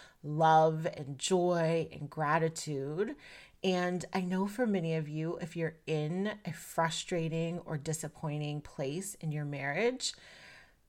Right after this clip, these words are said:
your marriage is not top of your list of the things that you are excited about and grateful for. You might really be having a hard time. So this podcast is definitely for you,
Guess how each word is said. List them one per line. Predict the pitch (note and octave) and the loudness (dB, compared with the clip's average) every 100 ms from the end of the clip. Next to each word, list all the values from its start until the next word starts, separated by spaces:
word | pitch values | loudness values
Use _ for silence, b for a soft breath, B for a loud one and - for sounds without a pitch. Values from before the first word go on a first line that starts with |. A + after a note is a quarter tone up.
| _ _ _ _ | _ _ _ _
your | F3+ | -6
marriage | F#3 G#3 A#3+ | 0 4 4
is | A#3+ | 4
not | B3 A#3+ - | 6 6 6
top | A#3+ A#3+ | 4 4
of | A3 | 6
your | A3+ | 8
list | A#3+ F3 D3 - - | 10 8 6 -8 -6
of | F#3 | -2
the | F#3 | 0
things | G3+ G#3 G3+ G#3 F#3 | 6 6 6 4 4
that | F3+ | 2
you | - F#3+ G3 | 4 6 6
are | - F3+ F3+ | 8 8 6
excited | G3+ - G3 G3+ G3+ | 4 4 6 8 6
about | F#3 D#3+ D3+ D#3+ | 6 6 6 6
and | F3 | 2
grateful | E3+ G3+ G#3+ G3 F3+ D#3+ | 2 4 4 2 0 0
for. | - C3+ A2+ | -2 -2 -2
You | D#3 E3 | 0 -2
might | E3+ D#3+ F3+ | 0 -2 -2
really | D#3+ E3 E3+ F3 F#3+ | -4 -2 -2 -2 -4
be | F#3+ E3+ D#3+ D#3+ D#3+ | -6 -4 -2 -2 -4
having | - - D3 C#3+ D3+ D3+ D3+ - - | -6 -2 -2 0 -2 -2 -6 -10 -14
a | D3+ | -8
hard | D#3 D#3 | -2 -2
time. | - D#3 D#2 - _ B B B B B B | 0 0 -2 -6 _ B B B B B B
So | - D4+ A#3 - - - - | 4 10 10 10 -10 -16 -6
this | C#4 - | -6 -2
podcast | G#3+ E3+ E3 F#3 E3+ B3 - - | 2 2 2 4 6 4 -2 -8
is | - D#3+ | -8 -2
definitely | D#3 D#3 D#3+ - D#3+ D#3 D3+ - | -2 0 -6 -4 -4 -4 -8 -14
for | - D#3+ | -8 -6
you, | D3 C#3+ C#3 C3+ C#3+ A#3 F#4 | -6 -6 -4 -4 -2 -2 -2